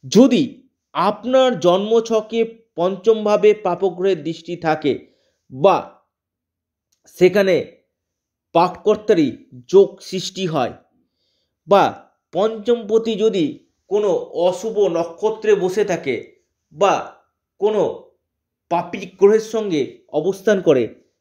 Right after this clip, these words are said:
সেক্ষেত্রেও কিন্তু প্রেমে ধাক্কা কিন্তু আসে।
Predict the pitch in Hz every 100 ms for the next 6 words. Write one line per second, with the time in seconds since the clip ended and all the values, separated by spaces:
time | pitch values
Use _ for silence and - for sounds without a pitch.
0 | _ - 170 165 170 175 247 247 214 147
1 | 180 269 - _ _ _ _ - 156 160
2 | 185 226 _ _ _ _ _ _ _ _
3 | _ _ _ _ _ _ _ _ _ -
4 | 135 143 - 151 143 127 123 - - -
5 | _